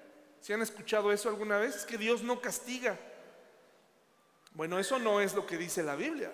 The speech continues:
Realmente Dios castiga. Dios obra en el mundo, Dios interviene, pero especialmente interviene en la vida de los creyentes, que son sus hijos.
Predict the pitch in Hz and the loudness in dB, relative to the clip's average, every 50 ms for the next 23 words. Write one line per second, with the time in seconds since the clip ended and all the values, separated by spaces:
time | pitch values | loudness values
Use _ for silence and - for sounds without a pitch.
0 | 156 156 160 165 170 165 170 175 180 185 185 185 190 180 170 160 - - - - | -8 -8 -4 -2 -2 -2 -2 -2 -4 -4 -2 0 0 0 0 0 -4 -8 -16 -18
1 | - - - - - - - - - - - - - 139 175 214 247 269 - - | -18 -20 -20 -20 -20 -20 -20 -20 -20 -20 -20 -20 -10 -2 2 2 4 2 2 -2
2 | - 185 151 - - 147 139 135 - - - - - - - - - - - - | -4 -4 -4 -4 -6 -8 -10 -12 -14 -16 -20 -20 -20 -20 -20 -20 -20 -20 -20 -20
3 | - - - - - - - - - - - 143 175 180 170 - - 214 233 269 | -20 -20 -20 -20 -20 -20 -20 -20 -20 -20 -6 0 0 2 2 2 4 4 6 6
4 | 277 262 214 185 165 151 - - - - - - - - - 175 180 185 170 165 | 8 8 8 8 8 6 2 -4 -8 -10 -12 -12 -12 -8 -4 -4 -2 0 -2 -2
5 | 170 190 240 294 330 339 277 226 156 - - - - - - 165 180 208 208 - | 0 2 2 2 2 4 4 2 2 0 -4 -10 -14 -14 -8 2 4 4 4 4
6 | 233 220 208 - 202 190 190 185 247 277 269 233 202 190 - 196 196 190 190 196 | 2 -2 2 4 4 4 4 2 2 2 2 2 2 2 2 2 2 2 0 0
7 | 226 202 - - 311 330 320 320 247 226 214 - - 240 269 262 - - - - | 0 0 2 2 2 2 2 2 0 0 0 -2 -2 -2 -2 -4 -6 -12 -18 -18
8 | - - - - 220 220 208 - 220 202 190 190 214 247 254 254 254 247 254 254 | -18 -16 -6 -2 -2 -2 2 2 2 2 2 2 0 0 0 2 2 0 0 0
9 | 254 196 180 180 170 170 170 214 247 254 247 254 247 254 269 269 - - - - | 0 -2 -2 0 2 2 2 0 -2 0 4 4 4 6 4 2 -2 -6 -10 -12
10 | - - - - - - - - - - - - - - - - - - - - | -14 -14 -14 -16 -16 -18 -18 -20 -20 -20 -20 -20 -20 -20 -20 -20 -20 -20 -20 -20
11 | - - - - _ _ - - - - - _ _ _ _ _ _ - 160 160 | -20 -20 -20 -20 _ _ -20 -20 -20 -20 -20 _ _ _ _ _ _ -8 -6 -4
12 | 160 160 156 - - - 160 156 156 151 165 165 160 160 165 147 135 - - - | -2 -2 -4 -4 -6 -6 -6 -6 -4 -4 -4 -4 -4 -6 -8 -10 -8 -8 -8 -8
13 | - - - - - - - 156 139 - 202 208 214 233 262 254 - - - - | -10 -12 -14 -16 -20 -16 -14 -10 -4 0 2 4 4 2 2 -2 -8 -12 -14 -16
14 | - - - - - - - - 151 - - 170 170 - - 151 - - - - | -18 -18 -20 -20 -20 -16 -14 -12 -10 -8 -8 -8 -8 -8 -10 -12 -12 -12 -12 -14
15 | - - | -14 -16